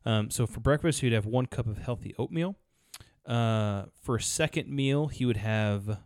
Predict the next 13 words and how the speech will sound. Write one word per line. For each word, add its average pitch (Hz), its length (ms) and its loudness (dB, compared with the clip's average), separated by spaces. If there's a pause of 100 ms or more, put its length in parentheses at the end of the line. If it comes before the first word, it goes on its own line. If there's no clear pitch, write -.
(120)
uh, 101 400 0
a 98 140 -4
steak, - 680 0
one 117 280 0
serving 123 480 0
of 101 120 -2
lean 117 300 0
steak 131 460 0
with 98 160 0
sweet - 340 -2
potato 117 400 0
and 101 100 0
broccoli. 151 680 0